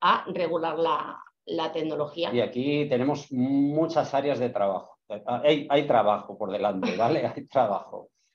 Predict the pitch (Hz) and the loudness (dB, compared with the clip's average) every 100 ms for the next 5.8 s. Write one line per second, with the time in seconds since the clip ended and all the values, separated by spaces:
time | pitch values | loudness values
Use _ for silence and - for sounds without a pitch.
0 | _ _ _ 117 113 104 101 98 98 98 | _ _ _ 2 4 4 2 0 -2 -4
1 | 95 110 104 139 143 139 135 123 123 123 | -6 -6 -4 -2 -2 -2 -2 -4 -2 -2
2 | 117 120 117 117 143 175 196 123 147 196 | 0 0 0 2 4 2 0 0 0 0
3 | 127 107 110 120 113 117 117 117 120 131 | 0 -2 -4 -4 -2 -2 -4 -4 -2 2
4 | 127 117 107 113 113 110 123 139 143 139 | 4 4 2 -2 -4 -2 -2 0 -2 -2
5 | 135 135 123 - 123 123 120 - | -4 -4 -6 -2 0 2 0 -4